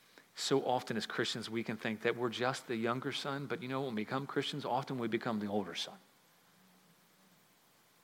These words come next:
There is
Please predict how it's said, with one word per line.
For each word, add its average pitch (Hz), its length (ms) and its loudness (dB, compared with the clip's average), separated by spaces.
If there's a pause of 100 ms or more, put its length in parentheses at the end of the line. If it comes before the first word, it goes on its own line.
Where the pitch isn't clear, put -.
(2250)
There 120 80 -4
is 113 440 -2